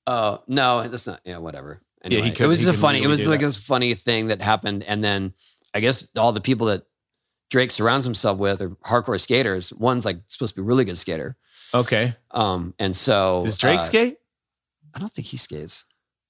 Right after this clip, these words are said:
Speaker 2: You know, he
Speaker 1: Okay.
Speaker 2: boxes a little bit.
Speaker 1: Oh, yeah?
Speaker 2: Ain't that bad. I mean, for a pop star, seems like he gets into it a little bit.
Speaker 1: Yeah. Hey, you know what? I've only had good interactions with him.
Speaker 2: Oh, you know him?
Speaker 1: No, I just mean, like, d-, not, not directly, but,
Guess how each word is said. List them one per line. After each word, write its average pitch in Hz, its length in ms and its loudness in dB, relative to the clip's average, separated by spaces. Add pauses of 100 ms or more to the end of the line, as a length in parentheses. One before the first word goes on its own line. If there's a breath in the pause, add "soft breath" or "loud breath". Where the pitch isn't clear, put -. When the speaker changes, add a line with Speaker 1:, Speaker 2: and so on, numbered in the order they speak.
(140)
Speaker 2:
You - 80 4
know, 240 80 4
he 285 60 2
Speaker 1:
Okay. 151 60 2
Speaker 2:
boxes 214 320 2
a 139 60 2
little 127 140 2
bit. 156 240 -2 (1500)
Speaker 1:
Oh, 131 100 4
yeah? 120 240 4 (100)
Speaker 2:
Ain't 226 140 -2
that 180 180 0
bad. 170 320 0 (360)
I - 60 0
mean, 151 140 4
for 143 180 0
a 127 100 -2 (520)
pop 156 180 2
star, 185 360 0 (540)
seems 165 260 0
like 143 120 2
he 123 60 -2
gets 127 220 0
into 151 220 2
it 101 60 0
a - 20 0
little 98 180 0
bit. 92 100 2
Speaker 1:
Yeah. 110 160 -2
Hey, 139 100 2
you 131 140 4
know 135 100 6
what? 139 180 2
I've 123 160 2
only 151 240 4
had 117 340 2 (340)
good 147 300 0 (100)
interactions 110 560 -2
with 127 140 -4
him. 156 240 0 (320)
Speaker 2:
Oh, 202 120 6
you 196 120 4
know 233 200 4
him? 104 180 -2 (220)
Speaker 1:
No, 208 200 6
I 190 140 4
just 190 160 0
mean, 175 180 4
like, 143 220 4 (160)
d-, 127 240 -8
not, 143 360 2
not 147 260 4
directly, 139 480 4
but, 131 300 0